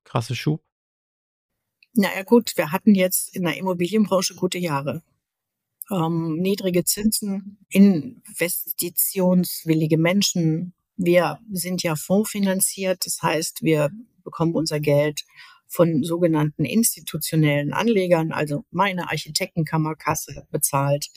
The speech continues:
Speaker 2: Versorgungswerke, Versicherungen legen ihr Geld an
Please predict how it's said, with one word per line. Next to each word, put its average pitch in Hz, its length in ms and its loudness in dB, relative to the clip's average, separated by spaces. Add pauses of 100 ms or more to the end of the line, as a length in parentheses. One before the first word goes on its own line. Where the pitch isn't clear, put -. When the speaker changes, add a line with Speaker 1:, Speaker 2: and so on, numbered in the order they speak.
(580)
Speaker 2:
Versorgungswerke, 180 1080 2
Versicherungen 165 920 2
legen 160 280 4
ihr 160 140 -2
Geld 165 360 0
an 240 500 4